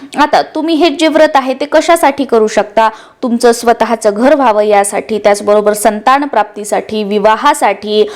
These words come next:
अ, तुमच्या मुलांचं शिक्षण झालेलं असेल, ते जॉब शोधत असतील तर त्यांना चांगला जॉब लागावा किंवा एखाद्या स्पेसिफिक कॉलेजमध्ये माझ्या मुलाला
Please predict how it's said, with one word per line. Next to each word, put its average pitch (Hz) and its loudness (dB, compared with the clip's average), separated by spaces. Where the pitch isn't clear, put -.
अ, 220 4
तुमच्या 247 0
मुलांचं 247 0
शिक्षण 311 0
झालेलं 220 2
असेल, 208 0
ते 220 4
जॉब 247 2
शोधत 202 -4
असतील 214 -2
तर 208 0
त्यांना 202 0
चांगला 208 2
जॉब 226 2
लागावा 208 2
किंवा 262 2
एखाद्या 233 0
स्पेसिफिक 226 0
कॉलेजमध्ये 220 -2
माझ्या 220 0
मुलाला 214 4